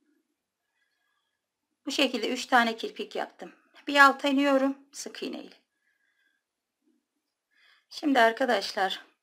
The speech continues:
yine altı zincir. Kirpiğimle kapatıyorum. Bu şekilde. Bir alta iniyorum.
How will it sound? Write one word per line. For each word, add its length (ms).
yine 160
altı 260
zincir. 500
Kirpiğimle 600
kapatıyorum. 760
Bu 40
şekilde. 520
Bir 120
alta 280
iniyorum. 680